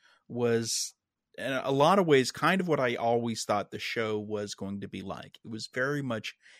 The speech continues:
a kids' animated show, and I don't mean that in a bad way. It was a simple story. It had a simple message.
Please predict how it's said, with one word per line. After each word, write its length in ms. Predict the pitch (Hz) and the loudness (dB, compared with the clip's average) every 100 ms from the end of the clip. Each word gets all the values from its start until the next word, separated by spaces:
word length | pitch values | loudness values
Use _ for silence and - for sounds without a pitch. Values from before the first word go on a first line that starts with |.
| _ | _
a 100 | 107 | -8
kids' 680 | 98 - 131 123 120 - - _ _ - | -8 -2 0 2 0 -6 -8 _ _ -8
animated 640 | 107 104 101 98 98 92 | -6 -4 -4 -4 -6 -8
show, 360 | - 107 101 101 | -6 -2 -2 -2
and 80 | 95 | -6
I 80 | |
don't 260 | 98 120 - | -6 -6 -4
mean 160 | 127 120 | -6 -4
that 160 | 120 | -4
in 100 | 120 | -4
a 40 | 120 | -4
bad 340 | 101 98 107 | -4 -6 -6
way. 340 | 101 95 98 - _ _ _ | -8 -8 -10 -16 _ _ _
It 60 | - | -10
was 120 | 165 | -8
a 60 | - | -2
simple 340 | - 151 175 | 0 2 0
story. 640 | - 135 120 117 117 120 - | 0 -2 -2 -2 -2 -4 -6
It 100 | 101 | -10
had 180 | 95 92 | -6 -6
a 60 | 95 | -4
simple 480 | - 120 120 160 | -2 -2 -2 -4
message. 680 | 175 131 110 104 117 143 - | -2 -4 -4 -6 -6 -8 -12